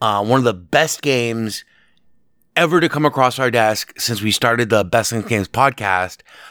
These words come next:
Factorio, F A C T O R I O. That would make, uh, wait, is it Frank? No. What is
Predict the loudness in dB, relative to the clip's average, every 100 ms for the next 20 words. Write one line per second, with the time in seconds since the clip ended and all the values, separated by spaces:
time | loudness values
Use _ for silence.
0 | -12 -2 0 0 _ 2 4 4 4 0
1 | -2 -2 -4 -6 -4 -2 0 0 0 -2
2 | -4 -6 -6 -4 -2 -2 -6 0 4 4
3 | 2 2 2 0 0 0 -2 -10 -4 -2
4 | 0 -2 -6 -10 _ _ _ -20 -10 -2
5 | -2 -2 -6 -6 -8 -12 -16 -20 _ _
6 | _ -12 -10 -8 -12 -14 _ _ -10 -8
7 | -4 -4 -2 0 0 -2 -14 _ _ _
8 | _ _ _ _ _ _ _ _ _ _
9 | _ -6 0 2 2 2 -2 -10 _ _
10 | _ _ _ _ -2 0 0